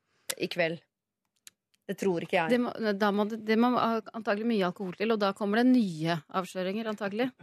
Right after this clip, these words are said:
Speaker 2: Det er jo livsfarlig.
Speaker 1: Ja.
Speaker 2: Men det, jeg tenker at man kan, at han, eh, som, eh, går og er små, eh, furten,
Speaker 1: Mm.
Speaker 2: kanskje han skjønner at det er helt tåpelig hvis, eh, han, eh, som lå med forloveden for lenge siden, eh, bare legger seg vel, hi-, padde, padde,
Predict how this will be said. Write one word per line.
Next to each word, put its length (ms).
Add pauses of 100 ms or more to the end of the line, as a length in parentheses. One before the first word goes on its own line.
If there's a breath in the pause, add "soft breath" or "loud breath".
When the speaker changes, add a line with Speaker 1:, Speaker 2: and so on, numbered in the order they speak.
(180)
Speaker 2:
Det 20
er 100
jo 60
livsfarlig. 400 (220 soft breath)
Speaker 1:
Ja. 120
Speaker 2:
Men 120
det, 200
jeg 180
tenker 260
at 120
man 180
kan, 180 (300 soft breath)
at 120 (140)
han, 340
eh, 140
som, 320
eh, 220
går 260
og 160
er 40
små, 600
eh, 120
furten, 420 (400)
Speaker 1:
Mm. 300 (160)
Speaker 2:
kanskje 280
han 120
skjønner 340
at 80
det 120
er 80
helt 220
tåpelig 500
hvis, 420
eh, 380
han, 440
eh, 80
som 300
lå 320
med 160
forloveden 400
for 100
lenge 220
siden, 340 (120)
eh, 80
bare 220
legger 200
seg 160 (500)
vel, 220
hi-, 480
padde, 420
padde, 300